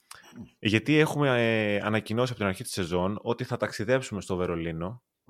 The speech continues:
για να παρακολουθήσουμε το Final Four και φυσικά να παράγουμε και content, το οποίο μπορείτε να το στηρίξετε κερνώντας ένα καφεδάκι στο buymeacoffee slash hackandroll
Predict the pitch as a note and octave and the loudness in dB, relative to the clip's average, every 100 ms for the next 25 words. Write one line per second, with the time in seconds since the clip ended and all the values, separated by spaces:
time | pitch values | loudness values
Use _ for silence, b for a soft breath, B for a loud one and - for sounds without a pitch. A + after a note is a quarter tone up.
0 | - - F#2+ F2+ G2+ G2 F#2+ F#2 F#2 F2+ | -20 -12 -6 0 2 2 0 0 0 0
1 | F2 F2 E2+ F#2+ F#2 G2 F#2 A#2+ A#2 G2+ | -2 -2 -2 -2 -2 -2 -2 -2 -4 -4
2 | F2+ F2 E2 D2+ - E2 C3+ - _ _ | -6 -6 -6 -8 -6 -6 -6 -14 _ _
3 | _ _ _ - G3+ D#3+ - - C#3+ D3+ | _ _ _ -10 -8 -4 -6 0 2 2
4 | C#3 C3 B2+ A#2+ A#2 A#2 A#2+ - A2+ A#2 | 0 0 0 -2 -2 -6 -8 0 4 4
5 | B2+ A#2+ - C3+ - F#2 E2 F#2+ B2 - | 2 -2 -4 -6 0 0 0 -6 -8 -12
6 | _ _ _ _ _ _ _ _ _ _ | _ _ _ _ _ _ _ _ _ _
7 | _ - D3 F3+ E3 E3+ F3 F#3 D#3 - | _ 2 4 4 2 2 2 -2 -2 2
8 | A#2 A2+ A2+ - - C3 E3+ D#3 _ - | 4 4 2 -4 -2 -2 -4 -10 _ 0
9 | D#3+ E3 E3 B2+ A#2+ C3+ B2+ A2+ G2 F2 | 0 2 2 2 2 2 4 4 4 2
10 | F2+ F2+ F2 D#2+ E2+ - G#2+ D3 _ _ | -2 -4 -4 -2 -2 -4 -10 -12 _ _
11 | _ _ _ _ _ _ - - - - | _ _ _ _ _ _ -18 -16 -12 -2
12 | G2+ F#2 F#2 F2+ F2 G#2 G#2 G2 E2+ G2 | 2 4 2 0 4 4 6 2 2 2
13 | G2 - F2 E2+ - F#2+ F#2+ - F2+ E2+ | 2 2 -2 -2 2 6 6 4 0 0
14 | F2 - G2 F#2+ F2 F#2 F2+ | 0 0 0 0 2 4 4